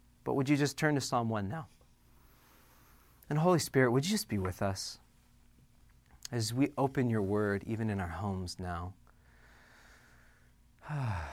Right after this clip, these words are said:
Would you just set us at ease? Would you let us hear fresh from your word? Maybe something we've heard a thousand times. Would you bring fresh hearing to it and make this, um,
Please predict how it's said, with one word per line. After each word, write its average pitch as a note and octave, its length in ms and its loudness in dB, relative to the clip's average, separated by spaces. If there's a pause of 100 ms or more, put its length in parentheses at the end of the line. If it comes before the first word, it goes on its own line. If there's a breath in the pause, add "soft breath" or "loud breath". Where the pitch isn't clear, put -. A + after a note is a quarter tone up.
(120)
Would C#3 140 -2
you C#3 80 0
just C#3 240 -2
set C#3 220 2
us - 340 -4
at - 180 -10
ease? F#2+ 600 -6 (1600 soft breath)
Would G#2+ 120 -10
you A#2+ 100 -2
let A#2 160 0
us A2 140 0
hear A2+ 180 -2
fresh - 520 -4
from F#2 180 -10
your F2+ 100 -6
word? F#2 300 -4
Maybe G#2+ 180 -2
something G2 300 -6
we've G2 160 -4
heard F#2 420 -4
a - 60 -18
thousand G#2+ 640 -4
times. F2+ 580 -10
Would G2+ 160 -10
you G#2 220 -6 (100)
bring G2 380 -8 (260 loud breath)
fresh - 640 -6
hearing F2+ 340 -6 (760)
to F#2+ 180 -4
it F2 100 -6 (1080)
and G#2+ 120 -4
make G2 280 -4 (100)
this, G2 480 -8
um, F2+ 360 -12